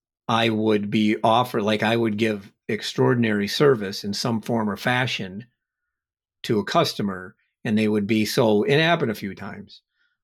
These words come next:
where I would provide some good service and, and they would wanna leave me a tip because they're being generous. And the manager would say, "You can't keep that."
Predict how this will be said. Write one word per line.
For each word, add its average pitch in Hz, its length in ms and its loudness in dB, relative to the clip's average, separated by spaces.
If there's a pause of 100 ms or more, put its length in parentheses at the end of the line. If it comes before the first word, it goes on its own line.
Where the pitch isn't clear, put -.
(120)
where 107 500 2
I 117 140 2
would 104 340 0 (160)
provide 107 420 0
some 98 320 -8
good 104 220 -4
service 113 480 0
and, 101 420 -8
and 101 220 -6
they 101 80 -2
would 98 180 -4
wanna 101 280 -2
leave 117 260 -2
me 131 80 -2
a 135 60 -2
tip - 260 -6
because 113 240 -8
they're 107 200 -4
being 110 380 -4
generous. 127 400 -6
And 104 140 -8
the 98 40 -6
manager 127 400 -4
would 107 120 -6
say, 107 100 -8
"You 107 140 -4
can't 117 240 -6
keep - 200 -12
that." - 140 -20